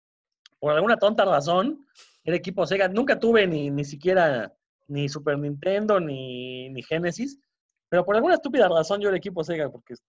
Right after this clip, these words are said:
me gustaba llevar en la contra de la gente. Este, pero,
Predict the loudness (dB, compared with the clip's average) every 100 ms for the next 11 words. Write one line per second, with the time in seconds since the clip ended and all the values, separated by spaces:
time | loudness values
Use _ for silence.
0 | _ -12 -12 -2 -2 0 -2 -2 -4 -6
1 | -2 -2 -4 -8 -12 _ -20 _ _ _
2 | _ _ _ -14 -14 _ _ -2 2 4
3 | 4 2